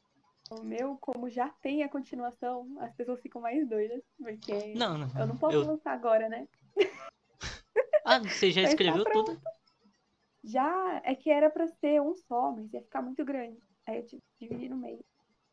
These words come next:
Speaker 1: Eu sofri,
Speaker 2: Ah.
Speaker 1: viu? Era tipo, "Esse aqui é o seu filho, que tal a gente encerrar ele no meio?" <laughs> Não. Mas aí eu tive que fazer isso.
Speaker 2: O meu tá
Speaker 1: E aí tá
Speaker 2: pronto
Speaker 1: pronto.
Speaker 2: também, só que na minha cabeça.
Speaker 1: Ah, então, o meu tá pronto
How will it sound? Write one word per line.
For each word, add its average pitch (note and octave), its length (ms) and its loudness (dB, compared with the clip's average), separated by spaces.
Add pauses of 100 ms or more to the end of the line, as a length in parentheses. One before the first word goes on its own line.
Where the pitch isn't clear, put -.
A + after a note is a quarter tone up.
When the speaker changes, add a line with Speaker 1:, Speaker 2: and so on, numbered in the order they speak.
(140)
Speaker 1:
Eu - 80 -20
sofri, A#3+ 300 -2
Speaker 2:
Ah. A#3+ 100 -2
Speaker 1:
viu? B3 260 -8
Era G#3+ 260 2
tipo, A#3 520 -10 (300)
"Esse C4 200 0
aqui C4+ 120 2
é C#4+ 40 6
o D4 60 4
seu D4+ 120 4
filho, A#3 320 -6
que C4 120 -8
tal C4 140 2
a C#4+ 40 0
gente C#4 140 -2
encerrar - 440 4
ele C#3 100 4 (120)
no - 60 0
meio?" - 300 6 (460)
<laughs> - 360 -2
Não. D5 240 -6 (1000)
Mas A#3+ 200 2
aí A#3 120 0
eu B3+ 60 -6
tive B3+ 300 -10
que - 100 -20
fazer A3+ 280 -2
isso. - 280 -6 (1120)
Speaker 2:
O E3+ 100 -4
meu F#3 220 -2
tá - 260 -4
Speaker 1:
E A3+ 60 2
aí A3 120 2
tá A#3+ 40 -10
Speaker 2:
pronto C4 240 2
Speaker 1:
pronto. A3+ 140 2
Speaker 2:
também, D3 240 2
só C#3+ 140 -2
que C#3+ 100 -4
na D3 100 -2
minha D3+ 160 -4
cabeça. B3 580 -10 (560)
Speaker 1:
Ah, B3 200 2
então, G#3 320 0
o - 20 0
meu G3+ 140 0
tá C4 120 2
pronto D4+ 460 0